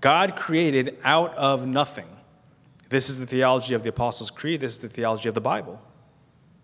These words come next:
There was nothing. So why did God create the world?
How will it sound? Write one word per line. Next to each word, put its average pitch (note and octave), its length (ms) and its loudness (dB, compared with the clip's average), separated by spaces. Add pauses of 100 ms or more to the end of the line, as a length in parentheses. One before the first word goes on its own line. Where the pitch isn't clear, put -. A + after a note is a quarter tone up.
(680)
There C#3 140 2
was C#3+ 120 2
nothing. D3 480 0 (1900)
So C3 280 4
why B2 200 4
did C3+ 260 -2
God C3 280 4
create C#3+ 200 -2
the B2+ 80 -6
world? D3 480 0